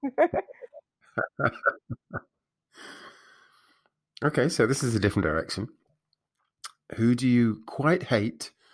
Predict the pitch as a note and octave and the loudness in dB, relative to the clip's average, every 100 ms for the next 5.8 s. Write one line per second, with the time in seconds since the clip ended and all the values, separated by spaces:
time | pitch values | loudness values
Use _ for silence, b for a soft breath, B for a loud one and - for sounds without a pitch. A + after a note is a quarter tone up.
0 | b b b b - - - B2 A2+ A2 | b b b b -8 -6 -2 2 2 2
1 | - F2+ E2+ E2+ - _ _ - - F2+ | -2 -2 -2 -4 -8 _ _ -8 -6 -4
2 | - F2 E2+ - E2+ - C#2+ D2+ _ _ | -6 -8 -10 -10 -12 -12 -14 -18 _ _
3 | _ _ _ _ _ _ _ _ _ _ | _ _ _ _ _ _ _ _ _ _
4 | _ _ _ _ _ - G3+ C#4 D4+ F3+ | _ _ _ _ _ -10 0 2 2 0
5 | D#3 D3+ F3 G3+ E3+ F3 - - | -4 -6 -4 -2 -2 -4 -12 -20